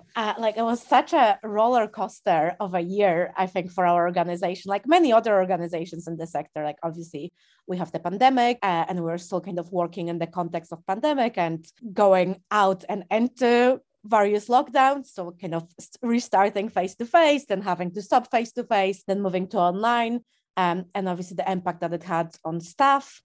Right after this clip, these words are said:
So that still kind of remained the same from, like, the last time that, that we, uh, had a chat, uh, last year, but also, like, some massive, massive changes for our organization.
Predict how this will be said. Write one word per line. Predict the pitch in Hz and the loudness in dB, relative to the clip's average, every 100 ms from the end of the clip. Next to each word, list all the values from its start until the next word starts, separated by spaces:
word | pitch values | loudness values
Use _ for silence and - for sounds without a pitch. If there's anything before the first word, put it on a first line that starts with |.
| - | -14
So | - 190 | -6 -2
that | 185 180 175 - - | 2 2 0 -10 -20
still | - - 196 180 | -20 -2 2 2
kind | 196 180 | 0 -6
of | 180 | -4
remained | 208 175 175 170 | -2 0 -2 -2
the | |
same | 175 185 170 175 | -4 -2 -2 -2
from, | 165 | -4
like, | 160 165 | -4 -4
the | 175 | -2
last | 165 170 - | 0 -2 -2
time | 160 165 | -4 0
that, | 165 165 - - 175 | -2 -2 -8 -10 -4
that | 170 175 | -4 -2
we, | 170 170 165 165 - | -2 0 -2 -4 -6
uh, | 175 165 - | -4 -4 -6
had | - - 180 | -8 -4 -2
a | 170 | -4
chat, | 170 156 156 - - - | -2 -4 -4 -8 -20 -8
uh, | 160 156 160 | -4 -2 -4
last | 196 170 180 - | -4 -6 -6 -6
year, | 190 175 143 254 | -2 -2 -2 -6
but | - 202 190 - | -2 0 0 0
also, | 208 202 202 196 - 202 185 185 | 2 4 2 -4 -2 4 4 4
like, | 190 185 | 0 -4
some | - 196 196 | -4 -4 -2
massive, | 196 202 196 220 214 | 0 0 -2 -10 -4
massive | 220 233 262 240 | -2 -2 -4 -4
changes | 254 240 254 247 | -2 -2 -4 -4
for | 269 | 0
our | 262 269 | 2 2
organization. | 277 277 277 277 302 320 349 | 2 -2 -2 -4 0 2 2